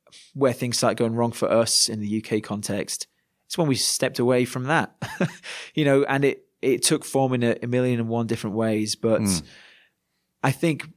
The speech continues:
Speaker 1: what maybe you can learn from that, though, is as long as you hold to the gospel, don't be afraid of the changes that are coming. You know, we, we all know the, we can see that America's changing and that it's becoming more secularized.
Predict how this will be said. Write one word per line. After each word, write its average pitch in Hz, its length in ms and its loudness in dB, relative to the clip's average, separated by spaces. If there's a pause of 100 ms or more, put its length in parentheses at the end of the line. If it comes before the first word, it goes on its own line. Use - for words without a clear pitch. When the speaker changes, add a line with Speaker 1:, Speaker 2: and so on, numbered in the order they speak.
(140)
Speaker 1:
what 143 260 2
maybe 131 240 0
you 117 80 -2
can 113 180 -4
learn 120 180 -2
from 147 340 0
that, 107 240 -4
though, 107 160 0
is 107 280 0
as 120 120 -6
long 147 180 0
as 131 100 -2
you 120 80 -2
hold 123 200 0
to - 80 -12
the 120 80 0
gospel, 110 460 0
don't 135 280 -2
be 123 140 4
afraid 117 480 2
of 101 100 -4
the 107 80 -4
changes 107 480 -2
that 101 140 -4
are 107 180 -2
coming. 85 440 -8 (140)
You 156 100 -8
know, 98 120 -4
we, 113 220 0
we 127 160 2
all 127 160 2
know 104 180 -2
the, 104 220 -6 (500)
we 143 100 2
can 113 140 -2
see 98 300 2
that 95 220 0
America's 98 460 -4
changing 104 540 -4
and 104 140 -6
that 101 100 -4
it's 95 100 -6
becoming 107 360 -4
more 101 160 -2
secularized. 98 840 -2